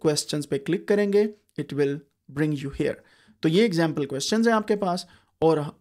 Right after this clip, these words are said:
इसके मैंने हर एक चैप्टर के सेपरेट क्वेश्चन दिए हैं, और बड़े सिंपल सिंपल क्वेश्चन हैं, वन लाइनर क्वेश्चन है,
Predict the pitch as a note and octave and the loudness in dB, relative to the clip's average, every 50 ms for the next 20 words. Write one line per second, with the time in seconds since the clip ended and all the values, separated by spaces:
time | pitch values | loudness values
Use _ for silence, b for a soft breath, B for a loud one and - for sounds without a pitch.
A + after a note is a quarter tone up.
0 | _ - G3 G3 - - - A#3+ A#3 F#3+ D#3+ D#3+ D#3+ D#3 D#3+ E3 E3 D3+ - - | _ -2 0 0 0 -2 0 0 2 2 2 0 0 0 0 0 0 -2 0 0
1 | A3+ B3+ D#4+ - - E3 D#3+ D#3+ D3+ D#3+ - - - - - E3 D3+ D#3 - F3+ | 0 -2 -2 -4 -2 0 0 0 0 -4 -8 -20 -10 -4 -2 -2 -2 0 -2 -4
2 | E3 E3 E3+ E3 - - D3+ D3 - D#3 C#3+ C#3 - C3+ C3+ - - - - - | -2 -2 -2 -2 0 0 -2 -2 -2 -4 -4 -4 -4 -8 -8 -8 -8 -10 -10 -10
3 | - - - B2+ - b b b b b b b - E3+ E3 D3 F3+ F3+ F3+ - | -10 -12 -12 -14 -16 b b b b b b b 2 2 4 4 2 2 2 2
4 | - E3 D3+ C#3+ D#3 D#3 D3+ D3 D3 C#3 C#3+ C3+ D3 D3 C#3+ - E3 E3 D#3 C#3+ | 2 -2 0 0 -2 -2 0 -2 -4 -4 -4 -4 -4 -4 -2 -2 -2 -2 -2 -2
5 | C3+ D#3+ E3 E3+ E3 D3+ D3 C#3+ D3 C#3 - D3 C#3 - - B3+ A#3+ E3 - | 0 0 0 2 0 0 0 -2 -4 -6 -4 -6 -4 -2 0 0 0 0 -2